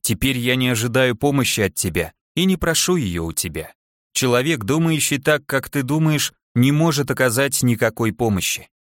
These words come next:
Его горькая участь — жить без надежды. Пусть будет так, я буду надеяться за двоих,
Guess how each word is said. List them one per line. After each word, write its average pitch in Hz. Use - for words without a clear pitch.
Его 98
горькая 107
участь — 139
жить 120
без 110
надежды. 95
Пусть 190
будет 160
так, 95
я 113
буду 123
надеяться 131
за 120
двоих, 127